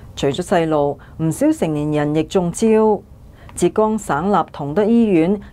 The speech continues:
感染科主任翁偉東主任醫師表示，自十一月中旬起，發現門診患者逐步增加，近日比平時增加至兩到三倍，而且多為青壯年。十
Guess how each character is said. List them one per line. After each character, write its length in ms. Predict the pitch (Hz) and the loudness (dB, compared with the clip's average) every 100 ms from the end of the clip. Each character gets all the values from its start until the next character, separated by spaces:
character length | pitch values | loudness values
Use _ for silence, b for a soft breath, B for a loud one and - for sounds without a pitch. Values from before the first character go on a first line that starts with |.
| - | -2
感 160 | 240 | 0
染 160 | 269 220 | 0 0
科 180 | 262 262 | 0 -2
主 160 | 254 | 0
任 100 | 208 175 | 0 2
翁 200 | 190 240 | 0 2
偉 200 | 208 156 | 2 0
東 280 | 180 220 220 | 0 0 0
主 160 | 202 165 | 0 0
任 220 | 190 170 | 0 0
醫 140 | 185 214 | 0 -2
師 220 | 214 226 | 0 -2
表 180 | 151 170 | 0 -2
示， 460 | - 160 147 147 - B B B B | 0 0 0 -2 -6 B B B B
自 140 | - 165 | -4 -2
十 240 | 156 156 | 0 2
一 40 | 202 | 2
月 120 | 175 | 0
中 260 | - 220 | 0 -2
旬 200 | 214 147 | -2 -4
起， 420 | 135 147 156 196 208 B B | -4 0 2 2 0 B B
發 160 | - 247 | -2 2
現 140 | 208 | 2
門 260 | 180 151 143 | 0 -4 -4
診 280 | 160 202 | -2 0
患 200 | 233 165 | 2 0
者 220 | 160 165 202 | 0 2 2
逐 140 | 180 | 0
步 180 | - 151 | -2 -2
增 240 | 190 190 | 0 -2
加， 400 | 190 196 196 190 - - - B B B | 0 2 2 0 -4 -16 -20 B B B
近 200 | 170 160 | -2 0
日 120 | 160 151 | 0 -2
比 160 | 170 202 | 0 0
平 260 | 220 143 139 | -2 -6 -4
時 260 | - 151 | -2 0
增 260 | 143 254 262 | 0 -2 0
加 180 | 254 254 | 0 -2
至 260 | 247 202 | 0 2
兩 240 | 175 143 170 | 2 2 0
到 140 | 175 | -2
三 240 | 175 220 226 | 0 0 0
倍， 460 | 165 147 160 175 - B B - | 0 2 4 2 -2 B B -6
而 80 | 143 | -4
且 200 | 170 185 | 0 0
多 160 | 226 | 2
為 200 | 214 143 | 2 0
青 240 | 135 233 233 | 0 0 2
壯 200 | 190 175 | 0 0
年。 460 | 151 143 143 139 135 - - - B B B B | -2 -2 -4 -6 -8 -16 -20 -20 B B B B
十 160 | - | -4